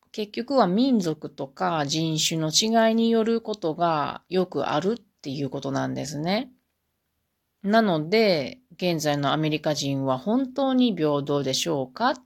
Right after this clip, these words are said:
ていうことからテキストが始まっております。で、特に白人グル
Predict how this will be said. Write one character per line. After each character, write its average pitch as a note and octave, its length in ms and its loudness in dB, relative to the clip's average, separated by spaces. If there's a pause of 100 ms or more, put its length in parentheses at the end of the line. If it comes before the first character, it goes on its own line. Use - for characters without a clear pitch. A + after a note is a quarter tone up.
(140)
て - 80 -6
い C3 200 -4
う A#2+ 240 -6 (300)
こ D#3+ 120 -6
と D3+ 160 -6
か F3+ 140 2
ら D#3 120 0
テ D3+ 140 -8
キ - 80 -6
ス - 80 -4
ト C#3 120 -8
が C3 80 -4
始 C3 220 -4
ま C3 100 -4
っ B2 60 -8
て - 80 -10
お C3 40 -6
り C3+ 80 -6
ま B2+ 180 -4
す。 - 300 -8 (1160)
で、 B3 540 0
特 D#4+ 320 -4
に F3 680 0
白 A#3+ 380 -4
人 D4 320 2
グ D4 120 2
ル D#4 80 2